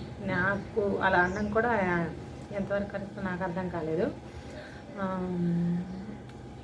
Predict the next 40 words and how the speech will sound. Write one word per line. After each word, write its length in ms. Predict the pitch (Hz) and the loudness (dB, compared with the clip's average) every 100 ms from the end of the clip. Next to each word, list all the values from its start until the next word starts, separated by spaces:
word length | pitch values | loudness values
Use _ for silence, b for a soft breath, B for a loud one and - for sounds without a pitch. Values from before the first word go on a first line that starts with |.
| - | -10
నాకు 300 | 220 202 190 | -4 -2 -2
జాబ్ 540 | 185 180 185 202 202 196 | -2 2 2 2 -2 0
ఊరికైతే 580 | 208 220 247 247 262 208 | 0 2 2 2 0 0
గవర్నమెంట్ 340 | 196 214 220 208 | 2 2 2 0
ఇవ్వలేదు 320 | 202 226 175 | 2 2 0
కదా, 160 | 170 170 | -2 -2
నేను 280 | 180 208 | -2 -2
కష్టపడి 460 | 214 202 - 214 214 | -2 -2 -2 -2 0
చదివాను. 460 | 208 202 208 226 226 | 2 0 2 0 0
పెళ్ళైన 480 | 208 190 202 208 | -2 0 0 0
తర్వాత 420 | 208 202 202 - 190 | 0 2 0 -2 -2
చాలా 160 | 180 | -2
కష్టపడ్డాను. 640 | 196 208 226 214 220 233 294 B B B B - | -4 -6 -2 -2 0 0 -2 B B B B -8
పెళ్ళైన 200 | 214 240 | -4 -2
తర్వాత 280 | 233 254 262 | -2 -4 0
నాకు 120 | 226 | 0
జాబ్ 200 | 202 196 | 2 2
వచ్చింది. 300 | 190 196 185 | 0 -4 -4
పెళ్ళైన 380 | 175 185 202 208 | -4 -2 0 0
తర్వాత 280 | 214 214 214 | 0 0 -2
నేను 220 | 208 196 | -2 0
ఆ 180 | 190 196 | 2 4
జాబ్, 320 | 208 202 202 | 6 4 4
ఈ 160 | 202 208 | 0 2
జాబ్ 280 | 202 190 | 4 4
అని 120 | 196 190 | 4 0
అన్నిటికీ 480 | 196 208 226 247 | 0 2 2 2
ట్రై 220 | - 214 208 220 | -4 -2 2 2
చేసి 160 | 214 | 4
అక్కడికి 340 | 196 208 208 208 | 0 2 0 0
ఇక్కడికి 300 | 214 208 208 | 0 -2 2
తిరిగి 200 | 214 202 | 2 4
అన్నిటికీ 360 | 208 262 277 | 2 2 0
ట్రై 200 | - 226 | 0 0
చేసి 280 | 214 208 - - | 0 -4 -8 -2
పిల్లలు 240 | 208 220 | 4 4
మానుకుని 460 | 214 214 226 226 226 | 4 2 0 0 0
మరీ 200 | 226 233 | 2 0
మేము 200 | 226 202 | 0 2
తిరిగాము 420 | 208 196 185 | 0 2 0